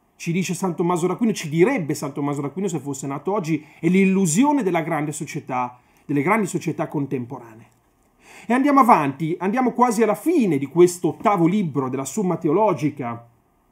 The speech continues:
Iniziamo a trattare il tema della beatitudine, della felicità, legato però al problema del male,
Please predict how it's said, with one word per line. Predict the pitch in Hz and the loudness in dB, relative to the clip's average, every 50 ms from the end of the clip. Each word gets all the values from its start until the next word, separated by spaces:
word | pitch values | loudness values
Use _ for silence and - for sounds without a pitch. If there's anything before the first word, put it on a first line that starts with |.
| _ _ _ _ _ _ _ _ _ _ _ _ _ _ _ - - - _ | _ _ _ _ _ _ _ _ _ _ _ _ _ _ _ -20 -20 -4 _
Iniziamo | 196 208 220 214 - - - 285 294 311 311 254 233 208 190 180 180 - - | 2 4 4 4 2 2 2 2 4 6 6 8 8 8 6 6 4 2 -2
a | - 196 208 | -4 -4 -2
trattare | - 220 220 208 - - - 254 247 254 254 247 226 | 0 0 0 -2 -2 0 2 2 2 2 0 0 0
il | 214 214 202 202 190 180 185 175 175 165 165 165 - - _ | 0 -2 -2 -2 -2 0 0 0 0 -2 -4 -4 -8 -10 _
tema | - 262 269 240 214 | -2 0 2 2 2
della | 185 185 180 160 | 4 2 4 6
beatitudine, | 156 190 196 190 - 185 165 - 208 208 175 143 123 123 120 123 120 120 117 - - _ _ _ _ _ | 6 6 4 4 0 -8 -8 -6 -4 -2 -2 -2 -4 -4 -6 -6 -6 -8 -8 -12 -18 _ _ _ _ _
della | - 175 202 208 202 | 2 4 4 4 2
felicità, | 202 - 196 180 196 - - 185 170 - 160 123 110 - - - _ - - _ _ _ - - _ _ _ _ _ _ - | 0 0 0 0 0 -2 -4 -6 -6 -4 -4 -4 -4 -6 -10 -16 _ -20 -20 _ _ _ -20 -20 _ _ _ _ _ _ 0
legato | 175 202 214 170 226 233 254 247 226 - | 2 2 4 4 4 4 4 4 2 -2
però | - 202 226 | 0 0 0
al | 240 233 | 0 0
problema | - 226 196 185 208 202 208 202 | 0 0 2 4 4 4 4 4
del | 190 196 196 | 4 4 4
male, | 190 185 165 156 117 98 104 107 110 107 | 2 0 -2 -4 -8 -10 -12 -12 -12 -14